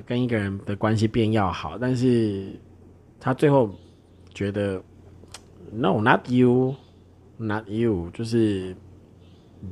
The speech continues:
不是你。<laughs> 是啊，不是我。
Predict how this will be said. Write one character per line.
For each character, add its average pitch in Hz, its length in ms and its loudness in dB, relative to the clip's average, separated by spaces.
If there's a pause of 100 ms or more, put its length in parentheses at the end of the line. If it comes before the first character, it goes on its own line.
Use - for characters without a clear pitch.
(140)
不 - 140 -6
是 147 200 4
你。 95 300 0
<laughs> - 20 -20 (2750)
是 - 280 -8
啊， - 200 -10 (960)
不 - 80 -12
是 107 220 -4
我。 87 180 -8